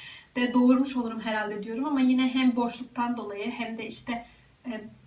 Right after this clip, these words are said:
bazı soranlar olduğu için çok fazla tabii ki çok ünlü bir <laughs> YouTuber değilim <laughs> ama,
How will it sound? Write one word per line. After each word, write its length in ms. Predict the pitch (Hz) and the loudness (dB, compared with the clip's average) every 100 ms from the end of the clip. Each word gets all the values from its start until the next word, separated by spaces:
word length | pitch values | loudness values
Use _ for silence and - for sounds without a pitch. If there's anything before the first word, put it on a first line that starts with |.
| - | -2
bazı 360 | 285 262 220 | 0 0 -2
soranlar 520 | 226 - 247 240 226 226 | -8 0 2 2 0 -4
olduğu 240 | 220 254 | -6 -8
için 260 | 247 - 226 | -8 -8 -8
çok 240 | 254 - | -10 -4
fazla 260 | 233 220 - | -4 -4 -8
tabii 240 | 233 226 | -12 -12
ki 100 | - | -8
çok 260 | 254 247 254 | -6 -4 -4
ünlü 220 | 220 226 | -6 -6
bir 220 | 226 - - - _ | -6 -8 -10 -14 _
<laughs> 340 | - - - - | -20 -20 -16 -4
YouTuber 460 | 240 - 269 277 | -4 0 2 4
değilim 380 | 262 294 254 - - | 4 6 4 2 -4
<laughs> 120 | 285 | -2
ama, 380 | 285 311 339 - | 2 2 2 -4